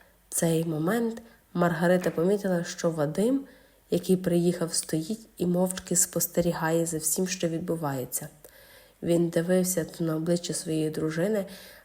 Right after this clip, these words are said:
перетворене на м'ясо з салату, то на обличчя Миколи, всього в помаді. Вадим давно підозрював, що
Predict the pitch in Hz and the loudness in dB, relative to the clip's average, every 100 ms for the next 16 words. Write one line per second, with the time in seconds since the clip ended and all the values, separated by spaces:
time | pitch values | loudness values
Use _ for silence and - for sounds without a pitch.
0 | _ 185 180 180 - 175 165 165 160 156 | _ 2 4 2 -2 0 0 -2 -2 -2
1 | 156 165 156 156 160 - - 156 151 151 | -2 0 -2 -2 -2 -2 -2 -4 -4 -6
2 | 170 - _ _ _ - 214 202 175 175 | -8 -10 _ _ _ 0 2 4 4 0
3 | - 151 147 - 190 196 180 - - - | 0 -2 -4 0 2 2 0 -4 -16 -20
4 | _ _ - - 175 170 165 - 156 147 | _ _ -6 2 2 4 0 -2 -2 -2
5 | 135 160 - - _ _ _ _ _ - | -6 -12 -16 -20 _ _ _ _ _ 2
6 | 170 165 190 196 185 175 220 226 185 143 | 4 6 4 4 4 4 4 2 0 0
7 | 151 151 143 151 151 - 165 | 0 -2 -2 -4 -4 0 0